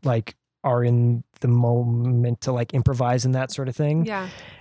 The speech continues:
Speaker 1: And I feel like with After Effects, it's so clunky to get your, like, metaphorical scales down, like, to actually move quickly in After Effects is just so hard. It's so cumbersome. There's so many, like, layers and, and it's very, like,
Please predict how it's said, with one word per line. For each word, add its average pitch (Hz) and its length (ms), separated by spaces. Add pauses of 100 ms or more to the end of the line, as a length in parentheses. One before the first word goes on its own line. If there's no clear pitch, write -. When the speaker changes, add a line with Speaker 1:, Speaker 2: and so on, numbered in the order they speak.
(100)
Speaker 1:
And 143 120
I 131 60
feel 160 220
like 143 200
with 135 180
After 160 280
Effects, 156 320
it's 131 160
so 135 460
clunky 135 420
to 131 100
get 117 240
your, 135 120
like, 123 180
metaphorical 123 580
scales 123 460
down, 143 180
like, 143 140
to - 180
actually 131 260
move 127 420
quickly 143 480
in 135 80
After 135 280
Effects 156 360
is 120 180
just - 400
so 120 720 (560)
hard. 110 480
It's - 180
so 127 320
cumbersome. 120 640
There's 123 160
so 131 160
many, 120 240
like, 123 320
layers 120 440
and, 123 200
and 123 140
it's 113 160
very, 123 340
like, 117 320